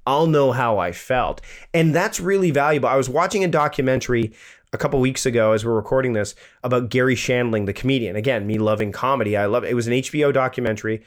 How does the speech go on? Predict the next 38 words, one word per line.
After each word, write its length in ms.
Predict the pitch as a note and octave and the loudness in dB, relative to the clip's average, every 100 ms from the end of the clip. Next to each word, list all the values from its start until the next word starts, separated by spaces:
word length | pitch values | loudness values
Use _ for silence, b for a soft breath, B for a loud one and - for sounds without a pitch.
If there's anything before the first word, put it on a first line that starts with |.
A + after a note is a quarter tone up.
| b b | b b
It 60 | C3+ | -2
was 140 | C3+ | -2
four 380 | - - C3 D3 | -4 -2 0 2
and 80 | C#3+ | 2
a 40 | |
half 280 | C3+ C3+ B2 | 0 -2 0
hours 300 | B2 A#2+ G#2+ | 0 2 0
long, 240 | G#2+ G#2+ | 0 0
so 100 | G#2+ | -2
it 40 | F#2+ | -4
was 100 | G#2 | -4
divided 340 | G#2+ A2+ B2+ | -2 0 0
into 160 | B2 A2+ | 0 -2
two 180 | - A#2+ | -4 -6
parts, 360 | - G#2 G#2 | -4 -4 -6
writ-, 260 | F#2 A#2+ - | -4 -4 -2
and 240 | C3 A#2 | -2 0
Judd 200 | A2 C3 | 0 2
Apatow, 680 | B2+ B2 A#2+ C3 - G#2 G#2 | 2 0 -2 -4 -2 -2 0
the 160 | G#2 G2+ | 0 0
film, 340 | - C3 B2 | 0 -2 -2
comedic 380 | - B2 A#2 - | -6 -2 -2 0
filmmaker, 400 | C#3 B2+ G2 G2 | -2 0 -4 -6
put 140 | G#2 | -8
it 80 | F#2+ | -6
together. 400 | A#2 C3 A#2+ - b b b b | -4 -2 -2 -8 b b b b
Gary 280 | - C#3+ F#3+ | 0 2 2
Shandling, 560 | F3+ D#3 D3+ D3 C3+ - B B _ | 0 0 2 2 0 -4 B B _
from 300 | B2 A2+ - | -4 -2 -4
the 340 | - A#2+ B2+ D3+ | -4 -2 0 2
age 220 | D#3 E3 | 0 0
of 100 | D#3+ | -4
twenty-six 640 | - D3+ C#3 - C3+ - | -2 0 0 0 -2 -2
till 220 | - A2+ | -4 -4
sixty-six, 800 | - - D#3 - A2+ - G#2+ - | -2 -4 -4 -6 -8 -4 -4 -4
journaled. 580 | A#2 G#2+ A#2 G#2+ D2 - b b | -8 -4 -2 -2 -4 -10 b b
Handwritten 800 | - E3 F3+ F#3 B2+ D3+ C3+ A#2 | -2 2 4 2 2 0 0 -2
journals. 560 | A2 A#2 F#2+ - - | 0 0 0 -6 -12